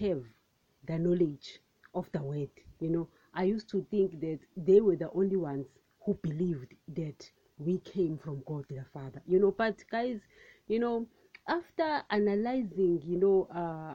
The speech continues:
people's behavior, you know, and, and, and, and, and hearing,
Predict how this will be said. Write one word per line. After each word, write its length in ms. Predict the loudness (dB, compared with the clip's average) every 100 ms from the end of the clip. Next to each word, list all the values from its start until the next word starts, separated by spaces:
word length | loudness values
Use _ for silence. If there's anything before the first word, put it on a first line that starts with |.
| -16 -20 _ _ -10
people's 480 | -8 -4 -4 -4 -4
behavior, 800 | -2 0 2 4 2 -2 -6 -4
you 160 | 2
know, 280 | 4 4 2 -6 -20 -20 -4
and, 220 | 0 0
and, 200 | 2 -2
and, 200 | 0 0 0
and, 240 | -2 -6 -10 0
and 240 | 2 2
hearing, 720 | 2 0 2 2 2 0 -2